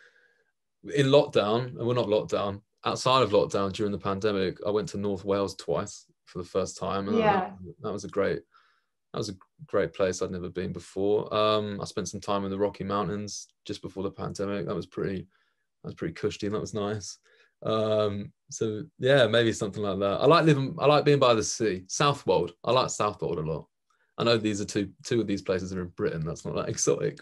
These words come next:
Speaker 1: but, uh,
Speaker 2: No, it is. Why not? We've got our whole theme for our festival is your local place, and
Speaker 1: Oh.
Speaker 2: we've got stories of, um, places and spaces where people are putting photos up of,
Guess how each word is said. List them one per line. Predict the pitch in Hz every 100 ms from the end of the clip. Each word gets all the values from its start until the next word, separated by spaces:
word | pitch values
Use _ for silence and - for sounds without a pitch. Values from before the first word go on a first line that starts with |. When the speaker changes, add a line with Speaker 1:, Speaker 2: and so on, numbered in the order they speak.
| -
Speaker 1:
but, | 58
uh, | -
Speaker 2:
No, | 349 330
it | 247 262 233 208 240
is. | 262
Why | 277 311
not? | 294 302 -
We've | 262 262
got | 247 220 247
our | 247 240 -
whole | - 247 233 -
theme | 269 269 240 240
for | 220
our | 220
festival | 214 247 254 - 208 202 202 196
is | 202 202
your | 220 214
local | 220 226 226 214
place, | 208 240 226 208 185 196 - -
and | 208 208 202
Speaker 1:
Oh. | 208
Speaker 2:
we've | 214
got | 226 208
stories | - - 233 226 220 214
of, | 214 208 - - - - -
um, | 226 208 208 196 - _ -
places | 233 220 214 226 208
and | 202
spaces | 196 240 233 233 - 180 190
where | 220 214
people | 240 226 214
are |
putting | 214 247 202
photos | - 240 240 240 202 190
up | 190
of, | 196